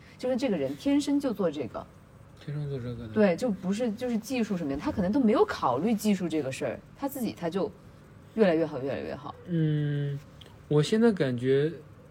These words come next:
Speaker 2: 你不能说天生吧，我觉得感觉是，我觉得就像是之前说的，被环境逼的。
Speaker 1: 你就觉得他还是要生活的比较像一个失败者一样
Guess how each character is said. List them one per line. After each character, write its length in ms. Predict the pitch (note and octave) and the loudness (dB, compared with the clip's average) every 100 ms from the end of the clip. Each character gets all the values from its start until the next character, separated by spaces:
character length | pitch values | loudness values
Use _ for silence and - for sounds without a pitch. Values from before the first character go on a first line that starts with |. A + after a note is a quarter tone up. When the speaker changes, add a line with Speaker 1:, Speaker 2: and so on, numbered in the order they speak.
| - | -12
Speaker 2:
你 160 | C#3+ C3 | -6 -4
不 160 | B2+ | 0
能 160 | E3 F#3+ | 2 2
说 160 | F#3 F#3 | 2 0
天 300 | - G3 F#3+ | 2 2 2
生 200 | F#3+ F#3+ | 2 2
吧， 60 | |
我 140 | C3+ A2+ | 2 2
觉 60 | |
得 60 | C#3+ | 0
感 140 | C#3 | 0
觉 100 | A#2+ | -2
是， 220 | C3+ - | -4 -8
我 180 | C3 B2 | -6 -4
觉 120 | A#2 | -2
得 40 | D3+ | -2
就 80 | F3 | -2
像 280 | - D#3 | -2 -4
是 100 | C#3 - - | -6 -14 -2
之 100 | G3 | -2
前 260 | - B2 | 0 -4
说 140 | C#3 C#3 | -4 -6
的， 100 | A#2+ - - - | -8 -12 -12 2
被 100 | F#3 | 4
环 240 | - C3 | 6 4
境 160 | D#3 C#3 | 4 2
逼 220 | - E3 | 4 4
的。 120 | B2 - - - - - - - - - - - - - | 4 -6 -20 -20 -20 -20 -20 -20 -20 -20 -20 -20 -20 -4
Speaker 1:
你 160 | D#3 E3 | 4 4
就 200 | E3+ A#3+ | 6 4
觉 100 | D#3+ | 4
得 140 | D#3+ | 2
他 100 | F3 | 0
还 240 | G3 C#3+ C3+ | -2 -2 -2
是 140 | F#3 | 2
要 120 | E3 | 2
生 220 | D3+ F3 | 2 -2
活 80 | E3 | -2
的 100 | D3+ | -2
比 140 | C#3 A2 | -4 -6
较 320 | C3 B2 - - - - - | -4 -4 -6 -12 -20 -20 -6
像 180 | - G#3 | 2 2
一 120 | F3 | 2
个 100 | F3+ | 0
失 240 | - G#3 | -2 0
败 180 | G#3 G3+ | 2 2
者 160 | D#3+ C3+ | 0 -4
一 140 | G2+ | -6
样 240 | A#2+ B2+ | -8 -8